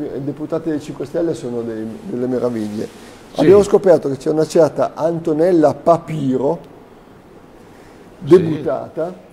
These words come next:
Speaker 1: che
Speaker 2: Sì.
Speaker 1: è, è famosa per le sue conoscenze, le sue cap-, competenze,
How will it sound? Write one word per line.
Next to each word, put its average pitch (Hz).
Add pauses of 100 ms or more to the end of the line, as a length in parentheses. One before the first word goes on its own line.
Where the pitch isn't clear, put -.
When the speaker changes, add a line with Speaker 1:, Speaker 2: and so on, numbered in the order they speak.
(420)
Speaker 1:
che 156 (140)
Speaker 2:
Sì. -
Speaker 1:
è, 139
è 120
famosa 139
per 120
le 117
sue 123
conoscenze, 123
le 117
sue 127
cap-, 123
competenze, 165